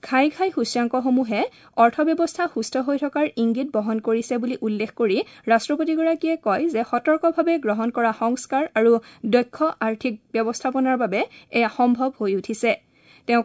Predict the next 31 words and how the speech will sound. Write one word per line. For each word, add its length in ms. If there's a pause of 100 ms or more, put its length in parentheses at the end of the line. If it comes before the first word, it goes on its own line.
কয় 160 (100)
যে 80 (100)
সুপ্ৰশাসনৰ 760
মাধ্যমেৰে 500 (260)
ভালেসংখ্যক 560 (100)
লোকক 220 (120)
দৰিদ্ৰতাৰ 580
গ্ৰাসৰ 360
পৰা 160 (100)
মুক্ত 200 (140)
কৰা 240
হৈছে। 280 (640)
আয়ৰ 260 (180)
অসমতা 480 (180)
হ্ৰাস 240 (120)
পোৱা 160 (380)
আৰু 140 (220)
আঞ্চলিক 480
বৈষম্য 380 (140)
হ্ৰাস 200 (120)
পোৱাক 200 (100)
লৈ 120 (380)
ৰাষ্ট্ৰপতিয়ে 580
সন্তুষ্টি 460
প্ৰকাশ 300
কৰে। 180 (500)
তেওঁ 220
কয় 240
যে 160
পূৰ্বতে 340 (100)
দুৰ্বল 320